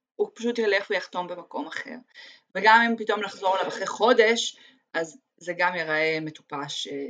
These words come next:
מצידנו של, אה, מי זוכר אתכם בכלל ואיפה, ואני לא, לא יודע אם התראיינתי אצלכם בכלל. לכן פרק זמן של יומיים בין שלב לשלב, ל-, אה, ללחוץ על המנהלים, לקבל החלטות כמה שיותר מהר, להבין האם רוצים, אה, להתקדם או לא להתקדם,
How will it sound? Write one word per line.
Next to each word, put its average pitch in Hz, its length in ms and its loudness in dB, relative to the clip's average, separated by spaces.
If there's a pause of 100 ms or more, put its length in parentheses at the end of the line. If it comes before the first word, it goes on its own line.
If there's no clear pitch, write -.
(100)
מצידנו 160 640 -6
של, 143 300 -4
אה, 139 360 -6 (160)
מי 175 200 -10
זוכר 160 400 -6
אתכם 151 240 -12
בכלל 175 380 -8
ואיפה, 143 720 -4
ואני 147 140 -6
לא, 151 60 -6 (120)
לא 147 100 -2
יודע 151 340 -2
אם 151 140 -8
התראיינתי 143 680 -4
אצלכם - 420 -16
בכלל. 135 320 -18 (480)
לכן 240 340 -6 (480)
פרק 208 280 2
זמן 196 260 -2
של 196 180 -6
יומיים 175 440 2
בין 190 160 -2
שלב 165 340 -2
לשלב, 180 540 2 (380)
ל-, 151 80 0
אה, 156 500 0
ללחוץ 156 480 -4
על 208 100 0
המנהלים, 180 640 -2
לקבל 185 340 -2
החלטות 208 420 -2
כמה 190 240 -4
שיותר 185 420 -4
מהר, 180 380 -4
להבין 156 360 -2
האם 208 160 -6
רוצים, 208 400 -6
אה, 202 100 -4
להתקדם 196 560 -2
או 190 80 -6
לא 214 140 0
להתקדם, 277 600 0